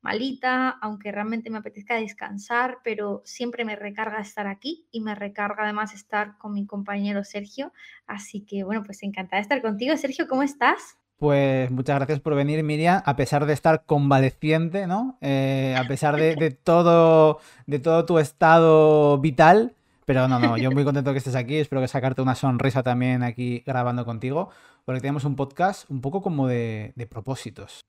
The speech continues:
Speaker 1: Sí. Oye, es nuestro primer podcast
Speaker 2: Claro.
Speaker 1: de este año, de dos mil veinticuatro.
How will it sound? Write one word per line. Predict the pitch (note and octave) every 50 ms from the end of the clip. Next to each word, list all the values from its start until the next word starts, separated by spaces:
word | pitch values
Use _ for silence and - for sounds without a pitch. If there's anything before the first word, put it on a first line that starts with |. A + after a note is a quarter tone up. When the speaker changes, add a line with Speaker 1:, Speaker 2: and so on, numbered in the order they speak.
| _ _
Speaker 1:
Sí. | - - - - C4+ B3+ A#3 G#3+ G3+ G#3 - - _ _ _ - - - _
Oye, | A#3 A#3+ A#3+ C4+ C#4 B3+ -
es | A3 G3+ A3+
nuestro | A#3+ C#4+ C4+ - E4+ F4 D#4+ E4
primer | - A#3+ A3+ G#3+ A3+ A#3 B3 C4+ F4 - - _ _ _
podcast | _ C4 B3 B3+ B3 A#3+ D4+ E4+ F3 D#3
Speaker 2:
Claro. | -
Speaker 1:
de | A#3 A#3+ A#3 A#3
este | A#3 - - E4+ F4
año, | E4 D4+ C#4+ D#4+ F#4+ G#4+ G#4 D#4+ C4 A#3 G#3+ G3 F#3+ F#3+ -
de | - A3+ C4 C4+
dos | C4+ C4 B3+
mil | B3+ B3+ C4
veinticuatro. | C4+ E4 F4 E4 E4+ D#4 D#4+ - B3+ C4+ D4+ E4 - - C#4+ B3 G#3+ G3+ G3 -